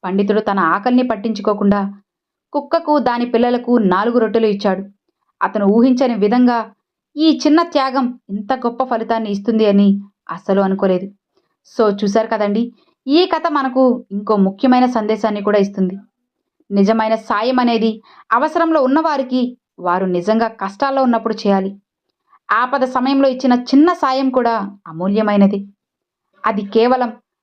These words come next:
అవసరంలో ఉన్న వ్యక్తి జీవితాన్ని మార్చడమే కాదు, దానం చేసిన వ్యక్తి జీవితంలో కూడా సానుకూల మార్పులను తెస్తుంది. ఇక ఎవరైతే త్యాగ భావనతో దానం చేస్తారో వారి లోపల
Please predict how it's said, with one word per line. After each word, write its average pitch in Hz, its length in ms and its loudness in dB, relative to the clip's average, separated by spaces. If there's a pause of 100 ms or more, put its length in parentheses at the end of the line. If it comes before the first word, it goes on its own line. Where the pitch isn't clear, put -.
(160)
అవసరంలో 320 480 0
ఉన్న 294 160 -2
వ్యక్తి 226 400 0
జీవితాన్ని 240 680 0 (120)
మార్చడమే 196 560 0
కాదు, 214 280 -4 (720)
దానం 240 480 0
చేసిన 254 220 2
వ్యక్తి 226 260 0
జీవితంలో 247 580 2
కూడా 226 380 -2 (240)
సానుకూల 233 600 -2
మార్పులను 208 440 -2
తెస్తుంది. 196 500 0 (720)
ఇక 214 140 -4
ఎవరైతే 214 540 0
త్యాగ 233 380 -2
భావనతో 247 440 -2
దానం 233 440 -2
చేస్తారో 226 520 -2 (380)
వారి 294 260 0
లోపల 262 560 -2